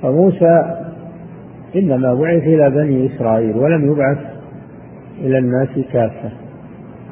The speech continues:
فلذلك الخضر لم يتبعه. وأيضا الخضر لم يأتي ب-، بما يخالف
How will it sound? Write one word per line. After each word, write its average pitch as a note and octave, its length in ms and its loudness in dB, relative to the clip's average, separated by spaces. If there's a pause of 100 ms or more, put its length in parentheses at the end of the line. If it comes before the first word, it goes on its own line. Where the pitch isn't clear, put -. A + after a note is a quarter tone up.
(800)
فلذلك D3+ 800 4 (580)
الخضر D#3 440 2
لم C#3+ 360 2 (100)
يتبعه. A2+ 680 -2 (1700)
وأيضا G#3 420 6
الخضر F3+ 600 4
لم C4 260 2
يأتي G3+ 320 4
ب-، C#3+ 400 2
بما C#3+ 340 2
يخالف C#3 540 2